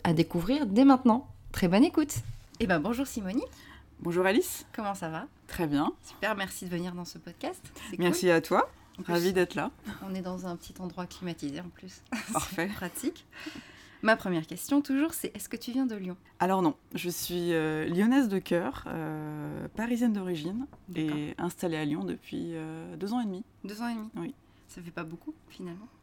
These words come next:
Speaker 2: Non, mais, euh, la meilleure décision de ma vie, je pense.
Speaker 1: Ah ouais,
Speaker 2: Ouais,
Speaker 1: carrément ?
Speaker 2: ouais. Je, euh,
Speaker 1: Super.
Speaker 2: j'aime beaucoup Lyon. <laughs>
Speaker 1: Eh ben, Lyon te le rend bien, je pense.
Speaker 2: Oui.
Speaker 1: <laughs>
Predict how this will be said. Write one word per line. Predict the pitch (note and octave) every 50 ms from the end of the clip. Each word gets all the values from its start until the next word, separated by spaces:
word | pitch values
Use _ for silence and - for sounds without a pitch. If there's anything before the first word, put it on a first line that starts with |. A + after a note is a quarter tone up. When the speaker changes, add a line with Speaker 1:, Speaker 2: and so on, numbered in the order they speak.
| - - - - - - - - - - - - -
Speaker 2:
Non, | F#3 F#3 F#3 G#3
mais, | A#3 A3 F#3+ F3 E3 E3+ E3+
euh, | E3 E3 D#3+ D#3+ D#3+ D#3 D#3 -
la | - E3
meilleure | E3 E3+ F#3+ G3
décision | G#3 F#3+ G3 F3+ G3+
de | G3 F#3+
ma | F#3 F3+
vie, | D#3+ E3 G3
je | -
pense. | - - D#3+ F#3 - - - -
Speaker 1:
Ah | G#3 G3+
ouais, | G3+ A3 B3
Speaker 2:
Ouais, | D#4+ D4+ C4+
Speaker 1:
carrément ? | G#3+ G3+ G3+ - -
Speaker 2:
ouais. | D#3+ D#3+ C#3 - - - - _ - -
Je, | - - E3+
euh, | D#3+ D#3
Speaker 1:
Super. | D3+ D#3 D3+ D#3 D#3 D#3 D#3
Speaker 2:
j'aime | E3 E3+
beaucoup | E3+ G#3 - B3+
Lyon. | G#3 E3+ D#3+ G#3+ A3+ - -
<laughs> | A3+ D#4 C4+ A3+ - - - - - - G3+ - - _ _ - - - - -
Speaker 1:
Eh | G3+
ben, | F#3+ E3 E3+
Lyon | E3+ F#3+ G3+ G3+
te | - F#3
le | F3+
rend | D#3 D#3+
bien, | D#3+ D#3 E3 -
je | -
pense. | - - B3+ - - -
Speaker 2:
Oui. | - F3+ A3+ D4+
Speaker 1:
<laughs> | - E4 - - - - - F#4 E4